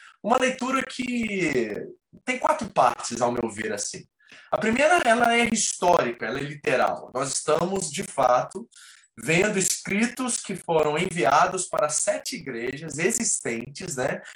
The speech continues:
que existiram no primeiro século, ali na Ásia Menor. Então, a primeira interpretação que nós devemos fazer do texto,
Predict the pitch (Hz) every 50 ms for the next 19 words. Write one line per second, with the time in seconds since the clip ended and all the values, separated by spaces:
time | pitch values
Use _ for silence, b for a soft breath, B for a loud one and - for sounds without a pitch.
0 | B B - 165 151 143 165 165 - - - 214 220 233 208 185 175 - - 135
1 | 131 123 - - - - 95 85 - - - 156 - - - - - - - 135
2 | 131 135 151 147 147 135 135 139 147 147 143 139 147 139 139 139 127 117 98 -
3 | - - - - - - 196 220 247 254 226 170 123 117 117 - 175 180 - -
4 | 294 302 226 196 196 175 160 - - - 120 117 - - 156 156 143 143 127 123
5 | 123 120 120 113 113 120 117 - - 107 101 - - 190 - - 165 180 175 -
6 | -